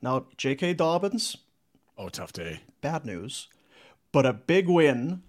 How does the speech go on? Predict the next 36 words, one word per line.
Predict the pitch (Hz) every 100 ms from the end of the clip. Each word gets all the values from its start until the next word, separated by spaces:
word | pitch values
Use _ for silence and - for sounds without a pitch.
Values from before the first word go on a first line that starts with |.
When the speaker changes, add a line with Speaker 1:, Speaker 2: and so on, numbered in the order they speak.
| _ _
Speaker 1:
So | -
he | 135 214
will | 233
be | 202 196
in, | 160 -
not | 165 185 214
that | 143
he's | 135
ever | 127 117
in |
bad | 104 147 175
spirits, | - 95 90 -
but | 135
he | 208
will |
be | 185 160
in | 139
great | 139 151 156
spirits | - 135 127 -
today. | - 104 101
I'd | - 302 392 208
go | 170 170
in | 165
looking | 151 156 151
for | 143 131
a | 131
deal | 131 131
today, | 127 110 104
maybe | 131 160
on | 143
a, | 131 123
uh, | 113 104 104 - _ _ _
Grand | - 107 98
Cherokee | - 95 90 - 69
or |
something. | - 71 -